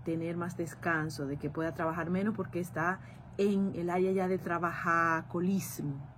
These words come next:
en la adicción al trabajo. Quiero que él descanse y se relaje más y tenga más disfrute, porque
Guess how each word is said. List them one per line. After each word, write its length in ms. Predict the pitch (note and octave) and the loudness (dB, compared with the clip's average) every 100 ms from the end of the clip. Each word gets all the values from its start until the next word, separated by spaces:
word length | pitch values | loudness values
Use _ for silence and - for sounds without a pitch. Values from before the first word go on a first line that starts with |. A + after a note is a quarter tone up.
| - | -6
en 320 | G3 F3+ E3 - - - | -2 0 -2 -6 -14 -6
la 260 | D#3+ F3 - | 0 0 0
adicción 560 | F3 F#3+ - - F#3 F3+ | 0 -2 -2 0 0 2
al 120 | F3 | 0
trabajo. 480 | D#3+ D#3 D3+ E3+ D3 | -2 0 0 0 -2
Quiero 240 | F3+ F#3 | 0 0
que 180 | F3+ F3 | 0 2
él 160 | F#3 F3 - | 2 0 -6
descanse 540 | E3 - F3 F3+ F#3+ | -10 -6 -2 -2 -2
y 40 | F3+ | -4
se 100 | E3+ | -2
relaje 360 | E3 E3+ E3+ | -2 -2 -2
más 240 | E3+ F3+ F3+ | -2 -2 -2
y 40 | |
tenga 280 | E3 E3 E3 | -2 -2 -2
más 180 | D#3+ F3 | -2 -2
disfrute, 500 | F3+ - F#4 - F3+ | -4 2 2 2 0
porque 320 | D#3+ E3 | -2 -4